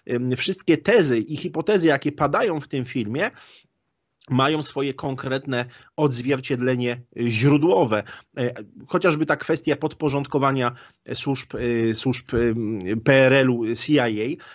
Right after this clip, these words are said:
to jest sprawa znana. W filmie znajdziecie Państwo,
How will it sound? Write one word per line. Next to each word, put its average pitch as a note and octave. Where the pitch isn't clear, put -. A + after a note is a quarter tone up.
to -
jest -
sprawa E3
znana. D3
W A#2
filmie C#3
znajdziecie B2
Państwo, B2+